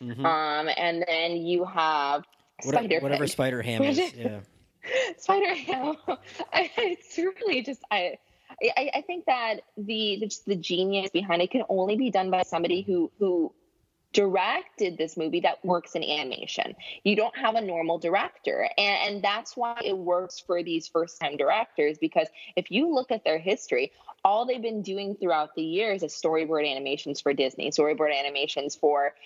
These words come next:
Speaker 2: um, DreamWorks, for Pixar. And it's because they have the ability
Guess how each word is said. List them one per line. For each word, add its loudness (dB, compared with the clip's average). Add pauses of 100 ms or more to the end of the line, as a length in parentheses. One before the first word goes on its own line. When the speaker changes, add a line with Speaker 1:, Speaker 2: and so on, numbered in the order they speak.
(200)
Speaker 2:
um, 2
DreamWorks, -4
for 2
Pixar. 0 (320)
And 2
it's -8
because 0
they 2
have -2
the 0
ability 2